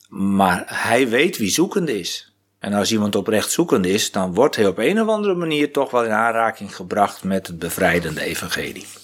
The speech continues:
En daar kunnen wij een rol in spelen, zonder meer. Daar zou ons gebed op gericht zijn. Dat is de bedoeling voor alle mensen en wat de overheid betreft, opdat wij een stil en rustig leven zouden kunnen hebben.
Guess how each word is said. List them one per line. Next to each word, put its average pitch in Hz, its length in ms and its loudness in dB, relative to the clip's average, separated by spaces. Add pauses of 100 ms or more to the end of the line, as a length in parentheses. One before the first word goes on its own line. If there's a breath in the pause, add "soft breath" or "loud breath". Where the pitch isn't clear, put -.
(720)
En - 140 0
daar 156 100 2
kunnen 135 220 0
wij 131 180 0
een - 60 -4
rol 175 200 0
in 156 100 0
spelen, 92 460 -4
zonder 98 300 -8
meer. 107 300 0 (180)
Daar 113 260 2
zou 117 200 4
ons 107 220 0
gebed 104 360 2
op 92 120 -2
gericht 104 380 0
zijn. 80 200 -2 (300)
Dat 110 240 2
is 104 240 2
de 104 100 -2
bedoeling 110 520 0
voor 92 160 -6
alle 101 200 2
mensen 107 400 0
en 90 60 -2
wat 90 140 -4
de 95 60 -8
overheid 113 520 0
betreft, 113 580 -4
opdat 147 320 -2
wij 202 300 0
een - 80 -8
stil 113 380 2
en 101 140 -4
rustig 90 380 -8
leven 87 360 -2
zouden 82 360 -6
kunnen - 260 -8
hebben. - 300 -8